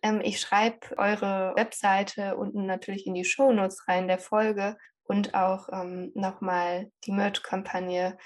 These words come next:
wo ihr sehr, sehr gerne, ähm, Krisenchat mit unterstützen könnt.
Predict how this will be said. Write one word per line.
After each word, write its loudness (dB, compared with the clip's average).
wo 0
ihr -2
sehr, 4
sehr 0
gerne, -2
ähm, -6
Krisenchat 2
mit -4
unterstützen -4
könnt. -2